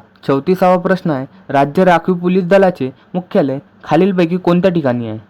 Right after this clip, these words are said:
तर या प्रश्नाचे अचूक उत्तर आहे गोरेगाव. तर मित्रांनो, आजचा आपला पस्तीसावा प्रश्न आहे,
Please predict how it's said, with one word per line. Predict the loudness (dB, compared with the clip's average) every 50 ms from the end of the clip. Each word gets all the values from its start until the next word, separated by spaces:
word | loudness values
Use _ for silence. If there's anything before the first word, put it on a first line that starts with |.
| _ -20 -20 _ _ _ -8
तर | -4 0
या | 0 0 0
प्रश्नाचे | 0 0 -2 -2 0 -2 -2 0 0 -2
अचूक | 0 0 -2 -2 -2
उत्तर | -4 -4 -6 -6
आहे | -6 -8 -10 _ _ _ _ -2
गोरेगाव. | 0 2 4 4 2 0 -2 -6 -8 -12 _ _ _ _ -8 -4
तर | -2 0
मित्रांनो, | 2 2 0 2 2 2 2 2 2 0 -2 -4 -8 _ _ _
आजचा | -6 -6 -6 0 2 2
आपला | 2 2 0 -2 -4 -4 -4 -8 _ _ _ _
पस्तीसावा | -6 -6 -6 -6 -6 -2 0 2 2 2 2
प्रश्न | 2 -2 -4 -2 -2 -2 -2
आहे, | -2 -4 -6